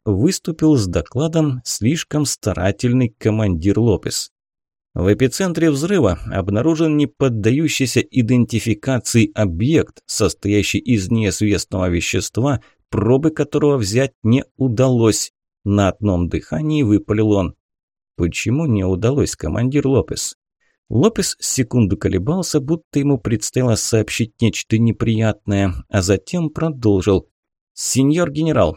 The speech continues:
вещество, из которого состоит объект, похоже на жидкость, но при попытке взять пробу, в общем, на деле оказалось, что оно газообразное.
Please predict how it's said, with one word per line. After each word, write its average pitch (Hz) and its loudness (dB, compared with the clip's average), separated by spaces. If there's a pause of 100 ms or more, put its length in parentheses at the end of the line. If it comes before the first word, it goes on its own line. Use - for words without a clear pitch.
(140)
вещество, 117 0
из 156 0
которого 147 0
состоит 127 -2
объект, 110 0
похоже 139 0
на 139 0
жидкость, - -2 (180)
но 110 4
при 110 -2
попытке 113 0
взять 104 -2
пробу, 151 2 (540)
в 101 0
общем, 104 0 (100)
на 110 0
деле 160 0
оказалось, 143 -2
что - -2
оно 147 0
газообразное. 127 0